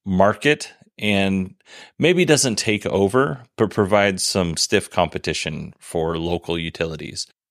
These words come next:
If you have a thought, email me, Bodie, B O D I E, at nine one eight digital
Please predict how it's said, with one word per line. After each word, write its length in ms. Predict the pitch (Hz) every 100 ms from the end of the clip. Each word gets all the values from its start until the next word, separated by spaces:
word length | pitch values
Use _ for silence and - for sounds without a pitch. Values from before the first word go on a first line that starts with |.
| _
If 140 | 101 120
you 80 |
have 100 | 113
a 40 | 107
thought, 320 | 123 107 -
email 300 | 127 135 90
me, 160 | 78 90
Bodie, 400 | 92 90 87 82
B 260 | 101 101
O 180 | - 98
D 280 | 87 95 -
I 280 | 92 90 90
E, 300 | 95 92 71 -
at 300 | 98 82 - -
nine 360 | - 90 87 85
one 180 | 87 73
eight 320 | 82 - -
digital 580 | 85 73 78 71 -